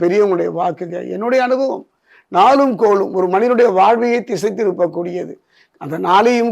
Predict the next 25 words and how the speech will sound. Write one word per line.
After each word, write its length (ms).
கோலையும் 440
உருவாக்குவனும் 720
இறைவன் 440
தானே, 240
கர்த்தா 400
அந்த 120
பரம்பொருள் 480
தானே. 180
அந்த 200
வகையில 340
எல்லாம் 260
வல்ல 240
என் 160
தாய் 260
பிரத்யேகரா 480
விஷ்ணுமாயனுடைய 600
ஆசி 220
ரிஷபராசி. 680
ரிஷபத்தை 460
பொறுத்த 320
வரைக்கும் 340
கிருத்திகை 420
ரெண்டு, 260
மூணு, 220
நாலு, 180